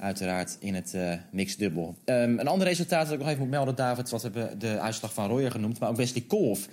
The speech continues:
kwam vandaag uiteraard nog in actie in de kwartfinales van het, eh, dubbelspeltoernooi met Marcus Daniel.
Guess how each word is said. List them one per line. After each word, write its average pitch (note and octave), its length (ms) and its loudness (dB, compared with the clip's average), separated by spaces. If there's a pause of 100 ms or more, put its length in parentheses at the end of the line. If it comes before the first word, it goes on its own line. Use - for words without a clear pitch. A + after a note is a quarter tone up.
(400)
kwam A2+ 160 -2
vandaag G#2 340 -2
uiteraard F#2+ 460 -4
nog G2 140 -6
in - 100 -4
actie F#2 280 -4
in F#2+ 60 -2
de - 80 -8
kwartfinales F#2 560 -2
van F2 160 -4
het, E2+ 180 -6
eh, E2+ 100 -4
dubbelspeltoernooi E2+ 680 -4
met G#2 140 -4
Marcus A2+ 340 0
Daniel. D#3+ 500 2